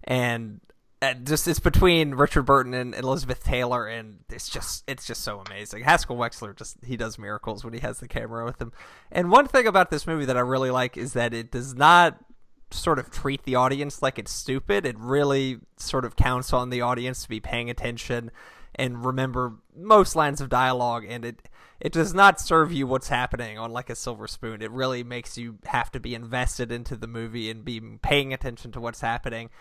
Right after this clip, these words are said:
And if you are really paying attention, it just completely delivers by the end of the movie. Yeah, I mean, this is, it's one of my favorite movies of the nineteen sixties.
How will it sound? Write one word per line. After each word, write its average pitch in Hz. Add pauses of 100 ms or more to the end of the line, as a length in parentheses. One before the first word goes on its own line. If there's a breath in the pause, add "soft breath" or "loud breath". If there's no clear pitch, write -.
(140)
And 143
if -
you 165
are 180
really 135
paying 127
attention, 120
it -
just 117 (100)
completely 131
delivers 110
by 117
the 113
end 110
of 110
the 113
movie. 110 (420 soft breath)
Yeah, 101
I 107
mean, 117
this 165
is, - (100)
it's -
one 208
of 185
my 139
favorite 131
movies 117
of 113
the 117
nineteen 117
sixties. 113